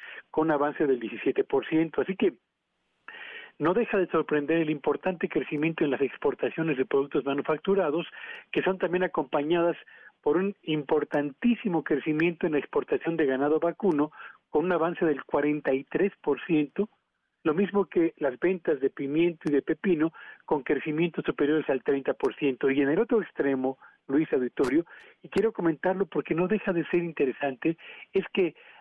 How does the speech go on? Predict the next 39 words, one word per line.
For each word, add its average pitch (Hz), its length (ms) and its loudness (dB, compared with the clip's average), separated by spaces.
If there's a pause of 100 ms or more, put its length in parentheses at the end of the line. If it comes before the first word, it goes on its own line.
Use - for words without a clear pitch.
las 147 260 2
exportaciones 160 1000 0
de 151 100 2
aguacate 127 800 0
en 131 180 -2
el 123 140 0
mes 139 220 2
de 156 100 2
enero, 139 360 0 (460)
que 139 100 -2
todo 226 220 2
mundo 214 320 2
habría 190 280 2
esperado 175 500 0
que 160 140 -2
se 156 100 0
habrían 175 320 0
disparado 147 720 0
de 120 180 -2
cara 156 440 -2 (440)
al 139 200 -2
Super 131 340 0
Bowl 160 300 0
que 139 100 -2
tuvo 156 240 0
lugar 139 260 2
en 131 100 -4
el 120 80 -2
mes 131 160 0
de 156 80 0
febrero, 156 520 0
bueno, 160 180 -2
pues - 180 -2
en 135 100 0
enero 160 360 0 (420)
exportamos 156 680 -2 (120)
veinticinco 170 1000 0
por 160 280 -2
ciento 165 500 -2